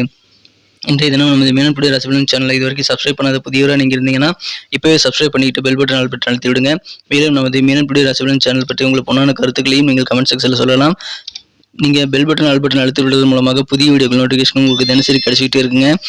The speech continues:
நமது வீடியோ குவாலிட்டி இம்ப்ரூவ் பண்ணிக்க அது உதவிகரமா இருக்கும். எங்களுக்கும் நல்ல ஒரு சப்போர்ட்டா என்கரேஜ் அமையும். So, இப்பவே நீங்க நமது மீனன்புடைய ராசி பலன் சேனலை சப்ஸ்கிரைப் பண்ணிட்டு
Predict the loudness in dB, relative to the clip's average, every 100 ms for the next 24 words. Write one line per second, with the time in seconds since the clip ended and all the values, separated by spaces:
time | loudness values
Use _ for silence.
0 | -12 -2 2 2 4 2 2 0 0 0
1 | 0 0 0 0 2 2 2 2 2 2
2 | 2 0 2 2 0 -12 -10 -4 0 0
3 | 0 0 2 0 0 -2 -2 -2 -2 0
4 | -2 -2 -2 0 0 -2 -2 -2 -2 -2
5 | 0 0 0 0 2 2 0 0 2 0
6 | 0 0 -2 -2 -2 0 0 -2 -2 -2
7 | -2 -2 0 -2